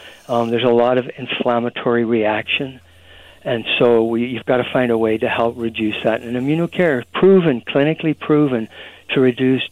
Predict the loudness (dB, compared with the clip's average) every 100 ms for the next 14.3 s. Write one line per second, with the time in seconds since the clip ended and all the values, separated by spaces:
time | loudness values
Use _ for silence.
0 | 0 2 2 0 -4 -2 -2 -4 -10 -12
1 | -20 -20 -20 -14 -8 -2 0 0 -2 -4
2 | -2 0 0 -4 -12 -20 -8 -2 0 0
3 | -2 -2 -2 -6 -10 -16 0 2 4 2
4 | 0 -6 -6 -2 -2 -2 -6 -6 -6 -12
5 | -20 -12 -12 -6 -4 0 2 2 -2 -10
6 | -8 -6 -6 -8 -20 _ -20 -20 _ -12
7 | -2 0 0 2 0 -2 0 2 2 2
8 | 0 0 2 2 4 0 -2 -4 -2 0
9 | 0 0 0 0 2 0 -2 -10 -20 -8
10 | -2 0 0 2 4 2 0 2 4 4
11 | 0 0 -2 0 -2 -2 -2 -4 -6 -10
12 | -6 -6 -4 -2 -2 -4 -6 -4 -2 -4
13 | -6 -4 -4 -4 -6 -10 -6 -2 0 -2
14 | -4 -4 -4